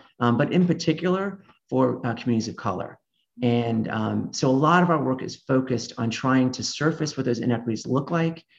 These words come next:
You know, things like, for example, that in this country right now, um, the A-, African American babies who are being born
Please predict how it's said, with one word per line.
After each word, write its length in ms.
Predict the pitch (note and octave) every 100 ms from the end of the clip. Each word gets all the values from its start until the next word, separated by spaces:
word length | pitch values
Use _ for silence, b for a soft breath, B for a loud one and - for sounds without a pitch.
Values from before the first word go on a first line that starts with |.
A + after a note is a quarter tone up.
| b
You 80 | F3+
know, 80 | F3
things 260 | F3 F3
like, 140 | E3 D3+
for 140 | C#3
example, 680 | B2+ A#2+ A#2+ A#2+ A#2+ A2+ B B B
that 120 | D3 D3
in 60 |
this 120 | D3
country 320 | - C#3 C3 B2
right 160 | A#2
now, 540 | A#2 A2 A2 A2 A2 B B -
um, 460 | A#2 A2+ G#2 A2 b b _
the 240 | - A#2+ -
A-, 220 | - -
African 160 | D#3+ D#3+
American 240 | C#3 C#3
babies 300 | C3 B2+ A#2+
who 100 | A#2+
are 40 | A#2
being 260 | A#2 A2+
born 520 | - A2 A2 A2 G#2+